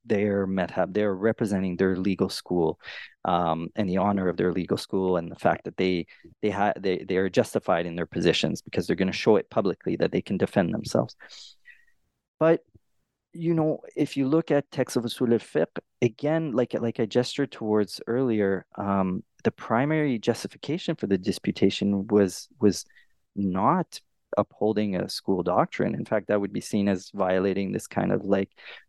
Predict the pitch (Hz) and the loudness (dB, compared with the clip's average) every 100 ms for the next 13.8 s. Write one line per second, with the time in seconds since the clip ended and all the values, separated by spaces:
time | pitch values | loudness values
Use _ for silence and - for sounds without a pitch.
0 | _ 98 - 95 95 107 101 98 151 - | _ -8 -2 -2 0 0 0 -2 -6 -6
1 | 98 95 98 - 98 98 95 90 87 - | -2 0 0 -4 -4 0 0 0 -4 0
2 | 160 185 - - - - - - _ - | 0 0 -4 -20 -18 -16 -18 -20 _ 4
3 | 131 - - - - - - 104 - 87 | 4 4 0 0 0 -2 0 0 2 -2
4 | 104 143 - 240 247 107 - 117 117 120 | 0 -2 0 -2 0 -2 0 0 0 0
5 | - 135 156 208 101 - 104 - - 95 | 0 0 2 0 0 0 -2 -2 -6 -6
6 | - - 104 113 120 110 117 - 120 131 | -12 -4 0 0 0 2 0 0 -2 -4
7 | - 110 113 101 101 101 110 117 120 117 | -2 0 0 0 0 0 -4 -6 2 2
8 | - - 120 131 180 101 92 87 90 - | 2 -6 0 0 0 -4 -2 -2 -4 2
9 | 92 98 _ _ _ _ _ _ _ _ | 2 2 _ _ _ _ _ _ _ _
10 | _ 139 139 156 151 - - - - - | _ -2 0 2 0 0 -20 -20 -20 -20
11 | _ _ _ 190 202 135 139 123 107 - | _ _ _ 2 4 0 0 0 -2 0
12 | 120 127 - - 110 110 98 98 98 120 | 2 2 -2 -8 -2 0 2 2 2 2
13 | 117 117 - 90 85 98 - | 0 -6 -2 0 0 -2 -6